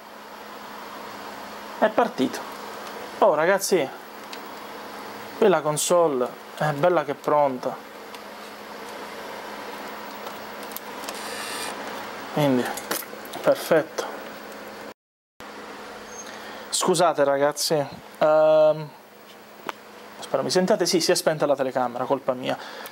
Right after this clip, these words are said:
Comunque, la console è andata, è mod chippata, va alla grande, il video si conclude qua. Ci sentiamo alla prossima,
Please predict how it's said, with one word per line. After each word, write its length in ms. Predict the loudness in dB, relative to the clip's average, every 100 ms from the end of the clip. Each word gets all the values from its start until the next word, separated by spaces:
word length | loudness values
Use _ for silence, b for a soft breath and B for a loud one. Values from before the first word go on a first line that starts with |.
| B
Comunque, 360 | 4 6 4 2
la 120 | 4
console 380 | 4 4 4 4
è 20 |
andata, 460 | 6 8 6 6 2
è 20 |
mod 220 | 2 0
chippata, 840 | 2 -2 2 6 6 6 2 -2 -2
va 140 | 2
alla 220 | 4 4 4
grande, 540 | 6 6 2 -2 -4
il 120 | -2
video 200 | 2 2
si 140 | 2 2
conclude 400 | 0 2 0 0
qua. 200 | 0 -2 B B B B B B B B B
Ci 160 | 2 4
sentiamo 320 | 6 6 8
alla 140 | 6
prossima, 580 | 6 4 2 0 4 2